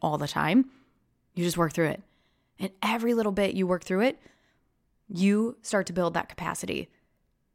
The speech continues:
and you start to grow your comfort zone. Where you, where your focus goes, energy flows, results will show. Where is your focus right now?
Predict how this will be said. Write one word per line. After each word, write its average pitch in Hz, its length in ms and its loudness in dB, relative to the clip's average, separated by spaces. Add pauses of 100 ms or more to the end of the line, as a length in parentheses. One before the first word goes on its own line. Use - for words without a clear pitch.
(180)
and 180 140 0
you 185 100 0
start 190 200 -4
to 185 60 -6
grow 160 440 0
your 165 300 -2
comfort 170 340 -8
zone. - 240 -8 (1200)
Where 180 220 2
you, 202 160 4
where 185 280 0
your 196 120 2
focus 175 300 -2
goes, 156 360 -4 (460)
energy 165 320 -2
flows, 151 420 -4 (360)
results 160 380 -4
will 160 120 -6
show. - 340 -4 (1080)
Where 196 300 2
is 202 160 0
your 196 100 0
focus 175 500 -2
right 170 240 -4
now? - 320 -4